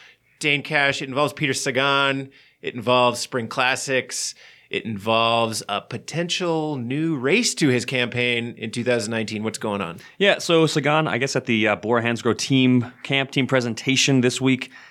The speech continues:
Speaker 2: said that he was going to extend his classics calendar all the way through the end of the Ardennes race,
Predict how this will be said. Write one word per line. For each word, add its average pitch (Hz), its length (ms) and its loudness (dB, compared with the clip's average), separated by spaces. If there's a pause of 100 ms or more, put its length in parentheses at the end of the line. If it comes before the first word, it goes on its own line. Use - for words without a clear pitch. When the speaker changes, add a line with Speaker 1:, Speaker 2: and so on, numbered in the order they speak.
Speaker 2:
said 123 300 -2
that 110 140 -2
he 120 140 -2
was 117 180 -4
going 117 320 0
to 113 160 2
extend 170 500 0
his 160 180 2
classics 147 460 -4
calendar 131 460 -2
all 117 120 4
the 131 80 0
way 117 140 0
through 113 160 -6
the 98 140 -4
end 101 100 -4
of 101 80 -6
the 98 100 -2
Ardennes 104 380 -2
race, 101 420 -6